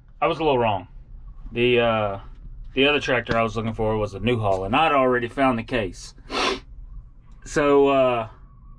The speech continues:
that one will go on first. This one and that one up there that's dead will go on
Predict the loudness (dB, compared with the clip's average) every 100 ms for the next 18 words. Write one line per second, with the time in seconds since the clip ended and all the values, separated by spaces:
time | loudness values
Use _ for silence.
0 | -20 -18 -18 -18 -20 -18 -18 -18 -18 -18
1 | -16 -18 -14 -2 0 2 0 2 2 2
2 | 2 0 2 2 0 -6 -12 -18 -20 -10
3 | 0 0 2 2 2 0 -4 -4 0 0
4 | -2 -2 -2 -2 0 2 2 0 -6 -4
5 | -2 0 0 -2 -8 -14 -20 -20 -20 -20
6 | -20 -20 -20 -6 2 4 6 4 2 0
7 | 0 2 2 -2 -2 -6